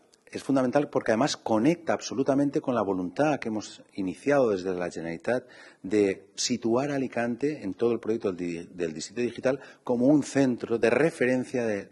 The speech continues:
la inteligencia artificial y de todo lo que significa la nueva economía. El trabajo que ha hecho esta gran investigadora que es Nuria Oliver es fundamental para que este proyecto sea una realidad. Y ahora Europa,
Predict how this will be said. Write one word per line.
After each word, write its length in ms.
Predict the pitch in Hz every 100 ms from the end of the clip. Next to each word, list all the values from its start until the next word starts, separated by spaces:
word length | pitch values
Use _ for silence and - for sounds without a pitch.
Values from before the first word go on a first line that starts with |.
| -
la 300 | 98 98 107 - -
inteligencia 500 | 101 92 85 107 104
artificial 560 | 95 85 85 - 120 120
y 40 |
de 120 | 92
todo 320 | 87 101 101 104
lo 200 | 92 -
que 80 |
significa 580 | - 85 80 92 - 101 - -
la 160 | 95 87
nueva 220 | 90 82
economía. 540 | 78 76 73 71 67 _ _ _ - - - -
El 180 | 92
trabajo 340 | 82 90 107 113
que 80 | 113
ha 60 |
hecho 440 | 110 - 101 95 -
esta 200 | 98 98
gran 220 | 92 113
investigadora 560 | 113 98 - 87 95 101
que 80 | 98
es 120 | 87
Nuria 340 | 95 98 95
Oliver 340 | 87 85 98 131
es 160 | 98
fundamental 720 | - 95 82 80 80 110 143 160 - - _
para 280 | 90 85 85
que 80 | 101
este 300 | 101 - 95
proyecto 420 | 85 92 110 92
sea 260 | - 107 92
una 220 | 87 82
realidad. 480 | 80 80 80 110 139 - - - - -
Y 220 | 117 110
ahora 560 | 101 117 147 151 170 -
Europa, 680 | - 95 101 147 123 147 180